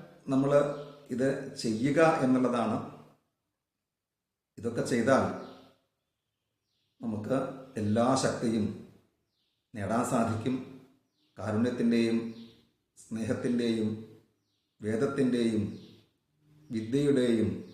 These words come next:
ധനത്തിൻ്റെയും ധാന്യത്തിൻ്റെയും രക്ഷയുടെയും പ്രതീകമായിട്ടുള്ള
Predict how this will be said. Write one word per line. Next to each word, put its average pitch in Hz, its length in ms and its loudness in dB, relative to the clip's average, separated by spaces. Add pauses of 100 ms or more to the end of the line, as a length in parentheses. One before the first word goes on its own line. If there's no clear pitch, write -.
(560)
ധനത്തിൻ്റെയും 110 800 0 (680)
ധാന്യത്തിൻ്റെയും 113 840 0 (720)
രക്ഷയുടെയും 117 720 0 (520)
പ്രതീകമായിട്ടുള്ള 113 920 2